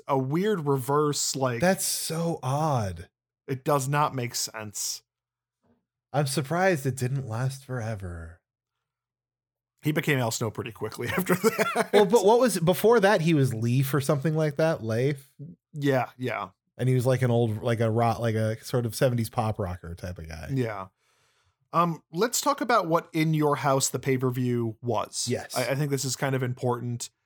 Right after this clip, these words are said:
Speaker 1: Um, the idea of In Your House, it was gonna be a decorated show, like, "Hey, man, it's in your house. Like, look, it's a garage door and a ba-, we can play basketball here, and there's a wrestling match," but it's in a, an arena.
Speaker 2: Yeah,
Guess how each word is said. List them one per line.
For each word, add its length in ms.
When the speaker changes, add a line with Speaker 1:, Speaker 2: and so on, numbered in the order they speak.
Speaker 1:
Um, 380
the 100
idea 240
of 100
In 120
Your 120
House, 240
it 40
was 120
gonna 120
be 120
a 20
decorated 560
show, 340
like, 380
"Hey, 180
man, 260
it's 180
in 220
your 200
house. 380
Like, 140
look, 220
it's 160
a 60
garage 480
door 300
and 100
a 40
ba-, 300
we 80
can 80
play 160
basketball 540
here, 200
and 120
there's 220
a 40
wrestling 380
match," 320
but 140
it's 160
in 100
a, 160
an 220
arena. 340
Speaker 2:
Yeah, 220